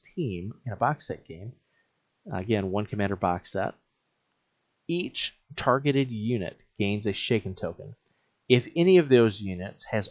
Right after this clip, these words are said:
all of its fire teams completely on your side of the table, and it is in glory, that unit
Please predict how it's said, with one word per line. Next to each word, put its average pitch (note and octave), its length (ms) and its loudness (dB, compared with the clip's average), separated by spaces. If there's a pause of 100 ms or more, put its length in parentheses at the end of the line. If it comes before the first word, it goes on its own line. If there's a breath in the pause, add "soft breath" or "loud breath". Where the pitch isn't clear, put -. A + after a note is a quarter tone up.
(100)
all A2 220 6
of A#2+ 60 -10
its - 140 -10
fire G#2+ 300 4
teams F#2 640 -14 (400)
completely A#2+ 680 -2
on G2 180 -2
your D3+ 180 2
side F#2+ 240 2
of F2 40 -4
the F2 60 -6
table, F2+ 480 -6 (140)
and A#2+ 180 2
it C#3+ 120 0
is D3+ 160 -2
in C3+ 100 -4
glory, G#2 420 2 (440)
that C#3+ 260 6
unit B2 240 2